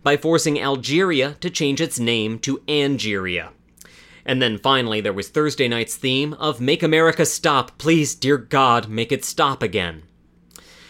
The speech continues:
Candidate Trump broke with tradition and appeared at all four nights of the convention, no doubt in an effort to make sure there was at least one speaker who said his name more times than Hillary Clinton's.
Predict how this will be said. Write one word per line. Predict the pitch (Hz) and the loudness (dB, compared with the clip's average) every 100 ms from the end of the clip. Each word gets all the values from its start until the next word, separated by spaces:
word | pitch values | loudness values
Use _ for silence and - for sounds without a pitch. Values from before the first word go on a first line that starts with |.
| _ - | _ -2
Candidate | 180 156 117 101 - | 0 0 -2 -2 -2
Trump | 147 123 - | 0 0 -4
broke | 110 139 156 | 0 2 2
with | 156 - | -2 -8
tradition | - 113 135 151 117 110 | -10 -2 0 0 -4 -2
and | 139 | -4
appeared | 127 160 160 | -2 -2 2
at | 160 - | 0 0
all | 143 156 170 | 0 0 0
four | - 143 175 | -4 -4 -2
nights | 160 139 156 151 | 0 0 -2 -4
of | 120 | -6
the | 127 | -4
convention, | 131 127 151 - 92 85 - - - | -2 0 -2 -2 -6 -6 -20 -20 -4
no | 117 139 | 4 4
doubt | 120 113 120 | 4 0 -2
in | 117 | -4
an | 113 | -6
effort | - 135 131 127 | -4 -4 -4 -4
to | 127 | -4
make | 120 127 | -4 -4
sure | - 143 | 0 0
there | 135 | 2
was | 123 135 | 0 0
at | 135 | -2
least | 135 127 143 | -4 -6 -8
one | 110 113 160 180 | -6 0 0 0
speaker | - 123 107 135 | -4 -4 -2 -4
who | 117 139 | -4 -2
said | 156 127 | 0 0
his | 110 185 143 | 0 -2 0
name | 117 113 117 120 - - | 0 0 0 -4 -18 -8
more | 123 151 202 | 0 2 2
times | 123 101 98 120 | 0 -2 -2 -2
than | 151 | -2
Hillary | 131 104 101 104 | -2 -2 0 -2
Clinton's. | - 131 131 117 92 82 - | 0 -2 0 -2 -4 -6 -10